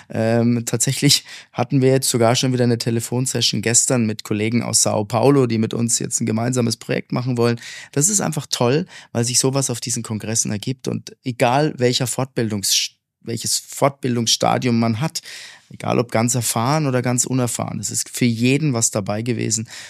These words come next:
Das ist definitiv eine Take-Home-Message, die ich mitnehmen möchte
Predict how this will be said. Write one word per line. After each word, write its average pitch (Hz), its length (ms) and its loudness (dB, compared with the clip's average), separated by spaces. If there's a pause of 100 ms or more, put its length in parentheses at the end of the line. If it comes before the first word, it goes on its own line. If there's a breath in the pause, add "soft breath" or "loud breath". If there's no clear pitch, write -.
(140 loud breath)
Das 135 160 2
ist 131 160 2
definitiv 123 500 -2
eine 110 140 -4
Take-Home-Message, 117 760 -2
die 113 100 -4
ich 104 100 -2
mitnehmen 131 420 0
möchte 135 380 0